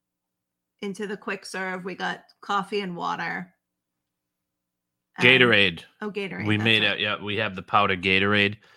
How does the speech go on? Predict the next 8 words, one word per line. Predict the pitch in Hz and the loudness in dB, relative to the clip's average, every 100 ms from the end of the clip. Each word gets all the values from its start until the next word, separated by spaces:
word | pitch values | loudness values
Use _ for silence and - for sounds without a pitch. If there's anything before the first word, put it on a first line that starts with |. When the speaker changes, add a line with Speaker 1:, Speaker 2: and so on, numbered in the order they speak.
| _ _ | _ _
Speaker 2:
So | - 92 | -8 -6
we | |
put | 87 104 | -4 -4
'em | 92 | -2
into | 95 92 101 | -6 -6 -4
our | 95 98 - _ _ _ 107 | -4 -4 -8 _ _ _ -4
Yetis | 107 92 90 90 - | -2 0 -2 -6 -10
and | 82 | -12